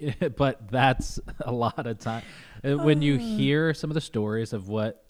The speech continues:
Speaker 1: these
Speaker 2: Yeah.
Speaker 1: doctors and medical pe-, professionals are, how they're talking to the patient or whatever it is, that's what it sounds, that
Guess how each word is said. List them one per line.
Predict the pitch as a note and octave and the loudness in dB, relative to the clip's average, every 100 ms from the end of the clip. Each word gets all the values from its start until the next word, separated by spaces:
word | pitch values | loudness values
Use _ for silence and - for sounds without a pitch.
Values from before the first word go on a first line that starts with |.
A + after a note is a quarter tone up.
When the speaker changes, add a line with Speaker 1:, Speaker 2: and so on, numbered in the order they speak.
| - | -14
Speaker 1:
these | A2+ A2 G#2+ G#2 - - - _ | -6 -4 -4 -6 -16 -20 -20 _
Speaker 2:
Yeah. | D#3 D3 | -10 -6
Speaker 1:
doctors | F#2 G#2+ - A2+ G#2+ G#2 | -4 -4 -4 -4 -2 -2
and | G#2 | -4
medical | G2+ G#2+ G2 G2+ F#2+ | -2 -4 -4 -6 -6
pe-, | - | -8
professionals | - - A2 G2 G#2 G2+ | -12 -10 -6 -6 -6 -6
are, | F#2+ - - - - _ - - | -8 -10 -18 -20 -20 _ -20 -6
how | A#2 A2 | -2 0
they're | A2 | 0
talking | - G#2 G#2+ G#2+ G2+ | -2 -4 -4 -4 -6
to | - G2+ G2 G2 G2 G2 G2 | -6 -8 -6 -4 -6 -6 -6
the | F#2 F2 | -8 -8
patient | - G#2 - F2+ D#2+ | -8 -10 -8 -10 -8
or | C2 D#2+ F2+ | -10 -12 -8
whatever | F#2 G#2 F#2+ | -4 -4 -4
it | G#2 | -4
is, | A2+ - | -6 -8
that's | G2 G#2 - | -10 -10 -6
what | A#2 | -8
it | F2 | -8
sounds, | A2 A#2+ | -6 -6
that | G2 | -6